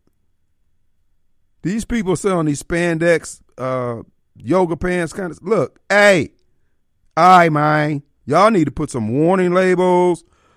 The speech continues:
uh, something. Everybody ain't built for,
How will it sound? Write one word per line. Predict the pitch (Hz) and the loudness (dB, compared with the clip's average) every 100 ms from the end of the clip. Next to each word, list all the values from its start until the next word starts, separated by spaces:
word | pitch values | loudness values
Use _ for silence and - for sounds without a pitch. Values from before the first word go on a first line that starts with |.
| _ - | _ -6
uh, | 127 123 117 110 107 104 _ _ _ _ _ _ _ _ _ _ - | -2 -2 -2 -4 -6 -10 _ _ _ _ _ _ _ _ _ _ -8
something. | - 226 165 - _ _ _ _ _ _ _ _ | 0 0 0 -8 _ _ _ _ _ _ _ _
Everybody | 175 240 240 196 180 175 | -2 0 0 2 2 2
ain't | 160 135 | 0 0
built | 190 196 - | 2 0 -2
for, | 127 120 113 | -6 -4 -4